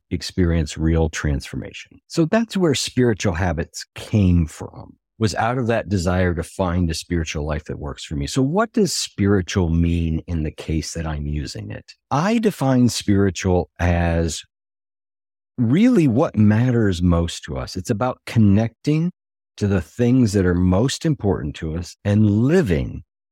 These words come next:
by those things. So, so much of our life is lived in this sort of autopilot sense, or we're living out of our trauma, right? We're, we're responding to life from this,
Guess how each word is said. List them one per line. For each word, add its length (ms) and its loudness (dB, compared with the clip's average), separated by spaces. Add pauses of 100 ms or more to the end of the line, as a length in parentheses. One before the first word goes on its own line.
(120)
by 220 -2
those 260 -10
things. 440 -18 (480)
So, 220 0
so 240 -2
much 260 2
of 80 0
our 140 0
life 400 0
is 220 -2
lived 500 2
in 320 2
this 300 0
sort 340 -4
of 100 -6 (100)
autopilot 880 -2
sense, 600 -6 (460)
or 400 2
we're 220 2
living 480 2 (160)
out 340 -4 (140)
of 520 -4 (200)
our 320 0
trauma, 460 -2 (920)
right? 240 -4
We're, 380 2
we're 220 2
responding 840 2
to 80 2
life 300 0
from 560 0
this, 380 -2